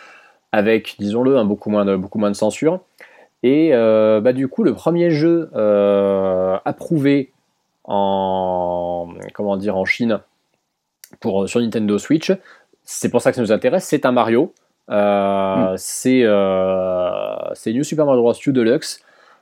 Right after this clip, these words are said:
Speaker 1: qui est le premier jeu donc, euh, approuvé sur le, sur le territoire chinois par le gouvernement chinois.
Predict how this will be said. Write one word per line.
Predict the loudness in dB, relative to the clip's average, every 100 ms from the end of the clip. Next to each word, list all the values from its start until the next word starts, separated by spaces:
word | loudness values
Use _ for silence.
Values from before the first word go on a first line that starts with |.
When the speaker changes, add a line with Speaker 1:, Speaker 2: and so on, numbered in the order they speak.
| _
Speaker 1:
qui | -2 -2
est |
le | -2
premier | 0 2 2
jeu | 2 2
donc, | 0 0
euh, | 0 0
approuvé | -4 -6 -2 2 0
sur | 0 0
le, | 0 0 -2
sur | -4
le | -4
territoire | 0 0 0 -4
chinois | -4 -2 -2 0
par | 0
le | 0
gouvernement | 0 0 2 -2
chinois. | -4 -6 0 0 0